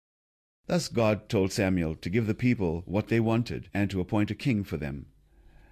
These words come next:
God did not want the Israelites to have another king besides him. But since they had rejected God's reign, God would not rule over them by force. In the next chapter, we see how Samuel appointed for the Israelites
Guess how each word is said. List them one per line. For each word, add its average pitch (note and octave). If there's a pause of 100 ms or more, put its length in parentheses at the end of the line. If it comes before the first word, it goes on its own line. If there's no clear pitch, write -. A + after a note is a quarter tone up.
(240)
God C#3+
did A2+
not F#2
want E2+
the D2+
Israelites F2
to F#2
have F2+
another F2+
king G#2
besides G#2+
him. B2+ (760)
But -
since F3
they B2
had G#2+
rejected G2
God's F2
reign, F2 (580)
God C3
would G#2+
not A#2
rule A2
over F2+
them E2+
by F#2
force. - (720)
In A#2
the A2
next A2
chapter, A#2 (220)
we A#2
see D3
how A#2+
Samuel A#2+
appointed G#2
for E2
the E2
Israelites E2+